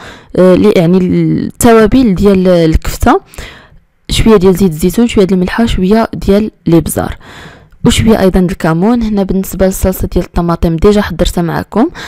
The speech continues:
غنحط لكم الرابط ديالها اسفل الفيديو. ايضا، آه، ال-، لاباط ديال البيتزا ديجا حضرتها معكم. عندي الفرomage والحشوه كما لاحظتيو معايا.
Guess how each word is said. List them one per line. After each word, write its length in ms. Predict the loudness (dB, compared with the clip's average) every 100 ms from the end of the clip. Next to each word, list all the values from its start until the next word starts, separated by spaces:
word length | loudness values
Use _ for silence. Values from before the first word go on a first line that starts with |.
| -14 -6
غنحط 220 | -4 -2
لكم 240 | -2 0 0
الرابط 260 | 0 0
ديالها 300 | 2 0 0
اسفل 260 | -2 -2 -2
الفيديو. 500 | 0 -2 0 0 0 0
ايضا، 360 | 0 2 0 -2 -6 -18 -6
آه، 180 | 0 2
ال-، 420 | 2 0 0 -2 -6 -12 _ _ _ _ _
لاباط 520 | 0 2 2 0 0
ديال 160 | 0 0
البيتزا 580 | 0 0 -2 0 -2 -2 -6 -20 _ -2
ديجا 280 | 2 4
حضرتها 460 | 2 -2 -4 -2 -2
معكم. 480 | -4 -8 -4 -2 -2 -4 -20 -4
عندي 220 | 0 2 2
الفرomage 680 | -2 -2 -2 0 0 0 -2
والحشوه 600 | -2 0 0 -6 -4 -2 -2
كما 240 | -4 -6
لاحظتيو 380 | -4 -6 -6 -6
معايا. 420 | -6 -4 -2 -2